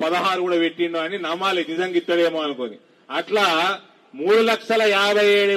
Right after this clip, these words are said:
వేల ఇండ్లది, దానికి నలభై మూడు వేల ఇండ్లు అదనంగా యాడ్ చేసిండు. ఓళ్ళకట, నిర్వాసితులకట. నిర్వాసితులంటే ఇగో మన శ్రీరామ్ సాగర్ ప్రాజెక్ట్ కింద ఇల్లు కోల్పోయిన వాళ్ళు, కులాలు కోల్పోయిన వాళ్ళు, వాళ్ళందరూ అసుంటోళ్ళకట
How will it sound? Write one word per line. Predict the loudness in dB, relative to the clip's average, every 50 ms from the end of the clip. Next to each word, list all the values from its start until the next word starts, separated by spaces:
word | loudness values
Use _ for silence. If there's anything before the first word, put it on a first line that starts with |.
| 0 -2
వేల | -2 -2 0 0 0 0 0
ఇండ్లది, | 0 0 2 2 4 4 4 4 2 0 -2 -6 -10 -16 -20 -20 -20 _ _ _ -14 -8 -4
దానికి | -2 -2 -2 -2 -4 -6 -6 -6 -6 -4 -2 -2
నలభై | 0 0 0 2 2 2 2 4 2 2
మూడు | 2 2 2 4 2 2
వేల | 2 2 2 2 2 2
ఇండ్లు | 2 2 2 2 2
అదనంగా | -2 -2 -2 -2 -2 -2 0 0 2 2
యాడ్ | 4 4 4 4 4
చేసిండు. | 2 0 -2 -8 -12 -12 -14 -16 -18 -20 _ _ -20 -20 -20 -16 -6 0 2
ఓళ్ళకట, | 2 2 2 0 0 -2 -2 0 0 0 2 0 0 -2 -6 -12 -20 -20 _ _ _ _ _ _ -20 -16 -12 -8 -2 2
నిర్వాసితులకట. | 2 4 4 4 2 2 0 0 -2 -2 -2 0 0 -2 -2 -6 -10 -12 -14 -20 _ _ _ -20 -20 _ -20 -20 -20 _ _ -8 -4
నిర్వాసితులంటే | 0 2 2 2 2 2 0 -2 -2 -2 -2 -2 -2 -2 0 2 2 2 2 0 -2 -8 -14 -8 -2
ఇగో | 0 0 0 0
మన | 0 -2 -2 0
శ్రీరామ్ | -2 -2 0 0 -2 -2 -2 -2
సాగర్ | -2 0 -2 -2 -2
ప్రాజెక్ట్ | -2 0 0 2 0 0 -2 -2 -6
కింద | -6 -4 -2 -2 0 2
ఇల్లు | 2 4 4
కోల్పోయిన | 4 2 2 2 0 0 0 0 -4
వాళ్ళు, | -2 -2 -4 -4 -4
కులాలు | -2 0 0 2 2 2 2 2
కోల్పోయిన | 0 -2 -2 -4 -4 -2 -4
వాళ్ళు, | -4 -2 -2 -2
వాళ్ళందరూ | -2 -2 -4 -4 -2 -2 -2 -2 -2
అసుంటోళ్ళకట | -4 -4 -4 0 0 0 0 0 -2 -6 -6 -4